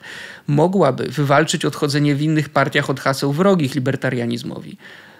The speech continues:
Mogłaby też pomóc w prezentowaniu tych haseł, jakie są dla libertarian do przyjęcia. O, oczywiście wiemy, o kogo chodzi. Mina tak zwanego wolnościowca Krzysztofa Bosaka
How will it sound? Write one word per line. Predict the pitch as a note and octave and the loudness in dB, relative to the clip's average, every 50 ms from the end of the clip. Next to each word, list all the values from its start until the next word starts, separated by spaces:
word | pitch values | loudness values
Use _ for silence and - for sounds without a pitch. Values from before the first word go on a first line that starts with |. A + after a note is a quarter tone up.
| - _ | -14 _
Mogłaby | - C3 B2 A#2+ A#2 B2+ C#3 C#3 C#3+ D3+ D3 | -4 -2 -2 0 2 2 2 2 4 2 0
też | D3+ F#3 G3+ A#3 A#3+ - - | 2 4 4 4 2 0 -2
pomóc | - - - C3 C3+ D#3 F#3 G3 - | -4 0 0 2 4 4 4 2 0
w | - | -2
prezentowaniu | - - D#3+ D3 C3+ D3+ D3 C3+ D#3 C3+ C3+ B2+ B2+ B2+ B2+ | -2 2 2 2 4 4 2 2 2 2 2 2 2 2 0
tych | B2+ - F#3+ F3+ | 0 0 -2 -2
haseł, | - - B2+ A#2 A#2 - - - G3+ A3+ B3 - - | 0 -2 -2 -2 -2 -2 0 2 2 2 0 0 -2
jakie | C#3 D#3 D#3 - F#3 | -2 -2 0 -2 -2
są | - - D#3+ D#3 | 0 0 0 2
dla | C#3+ C#3 C#3 C#3 C3+ | 2 4 4 4 4
libertarian | C3+ C3 B2+ B2 C3+ C3 - C3+ B2 B2 B2 B2 | 4 2 2 0 -2 -2 -2 -2 -2 -2 -2 -4
do | A#2+ A#2+ | -6 -6
przyjęcia. | A2+ - - - B2+ A#2+ A#2+ A#2+ - - - - _ _ _ _ _ _ _ _ _ - - | -6 -6 -6 -6 -6 -6 -6 -8 -10 -10 -12 -16 _ _ _ _ _ _ _ _ _ -16 -10
O, | - E2 - - | -10 -8 -8 -8
oczywiście | D#3 - C#3 C#3 D3+ D3 - - - | -8 -8 -6 -4 -4 -4 -2 -2 0
wiemy, | C3 C#3 D3+ D#3 D#3 D3 | 2 2 4 4 4 4
o | C#3 B2+ | 2 2
kogo | - C#3+ C#3 D3 | 2 2 2 2
chodzi. | D3 D3+ C3+ B2 A2 - - - _ - - - - - - - - - - - | 4 4 2 2 0 -4 -10 -14 _ -18 -16 -14 -14 -14 -16 -16 -18 -18 -8 -2
Mina | - C#3+ E3 G3+ G3 D#3+ C3 G#2+ | 2 4 6 6 6 6 4 2
tak | - - C3+ B2 | 0 0 0 0
zwanego | B2 B2+ C#3 C3+ C#3 D3 D3 C#3+ C#3 | 0 2 2 4 4 4 4 2 4
wolnościowca | B2+ C#3 C#3 C#3 C3+ C#3 C3+ - - D3 C#3 - - C3 | 4 4 4 4 4 2 2 0 0 -2 -2 -2 -4 -4
Krzysztofa | A2+ - - A#2+ - C#3 B2+ - B2+ | -2 -2 -4 -2 -2 -2 -2 -2 -2
Bosaka | B2 - B2+ - - D#3 D3+ - - - | -2 -2 -4 -2 0 -2 -2 -2 -6 -10